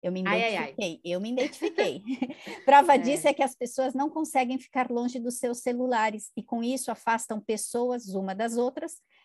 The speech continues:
Speaker 1: por ficarem tanto tempo, né, na, nas redes sociais. Isso é,
Speaker 2: Uhum.
Speaker 1: e é mais forte ainda nos jovens que ainda acreditam que ter muitos amigos no Face, Insta,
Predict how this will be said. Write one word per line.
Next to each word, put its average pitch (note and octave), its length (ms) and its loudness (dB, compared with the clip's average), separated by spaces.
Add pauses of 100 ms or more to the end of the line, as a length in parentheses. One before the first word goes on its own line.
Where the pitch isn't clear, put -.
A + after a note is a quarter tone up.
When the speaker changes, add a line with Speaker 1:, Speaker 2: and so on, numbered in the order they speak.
(220)
Speaker 1:
por D#4+ 140 0
ficarem F4+ 400 0
tanto G4+ 220 -4
tempo, G4 340 -4
né, B3 160 0
na, G3+ 420 -4
nas F#3+ 200 -4
redes G3+ 240 -6
sociais. F3 560 -2 (420)
Isso A3 220 -2
é, A#3+ 260 6
Speaker 2:
Uhum. G3 120 -12 (120)
Speaker 1:
e A3 140 0
é A3+ 80 2
mais C4 320 -2
forte B3+ 420 2
ainda A#3+ 220 -2
nos C4 200 -2
jovens B3 460 -2
que - 100 -6
ainda A#3+ 300 0
acreditam A#3+ 960 2
que F#4+ 140 -4
ter A#3 200 2
muitos D#4+ 360 -2
amigos A3 360 0
no G#3 120 -4
Face, G#3+ 640 -2
Insta, A3 680 2